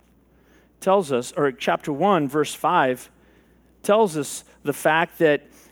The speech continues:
if any of you lacks wisdom, he should ask God, who gives generously to all without finding fault, and it will be given to him. You know, sometimes, I don't know about you, but we can think that, "Oh, well, yeah, that's fine for Solomon,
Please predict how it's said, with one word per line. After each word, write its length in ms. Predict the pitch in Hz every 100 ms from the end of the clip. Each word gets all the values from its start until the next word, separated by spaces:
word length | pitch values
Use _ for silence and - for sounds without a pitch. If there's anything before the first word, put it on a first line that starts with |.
| _ _
if 300 | 185 180 - -
any 160 | 247
of 100 | 302
you 120 | 233 196
lacks 340 | 185 185 -
wisdom, 460 | 180 170 151 160 160
he 120 | 185
should 160 | 175
ask 280 | 165 160 139
God, 340 | 185 180 131 127
who 140 | 151
gives 340 | 139 156 143 127
generously 840 | 117 170 208 156 - 117 110 131 - _ _ _ _ _
to 200 | - 175
all 280 | 190 208 147
without 340 | 117 151 156 -
finding 400 | 160 156 147 127
fault, 480 | - 156 120 - -
and 140 | 131
it 100 | 139
will 120 | 156
be 100 | 156
given 320 | 156 185 175
to 120 | - 104
him. 260 | 104 82 - _ _ _ _ _ _ _ _ _ _ _ _ _ _ - _ _ _ _ -
You 80 |
know, 60 | 170
sometimes, 800 | 160 233 233 214 196 180 - - _ _ _ _
I 100 | 160
don't 120 | 165
know 60 | 165
about 280 | 151 135 156
you, 140 | 170
but 180 | 151 -
we 240 | 151 180
can 180 | 202 160
think 260 | - 190 185
that, 160 | 156 -
"Oh, 180 | 165 135
well, 300 | 117 127 120
yeah, 160 | 131 131
that's 240 | 139 -
fine 400 | - 156 147 131
for 160 | - 123
Solomon, 800 | - 151 151 160 127 101 117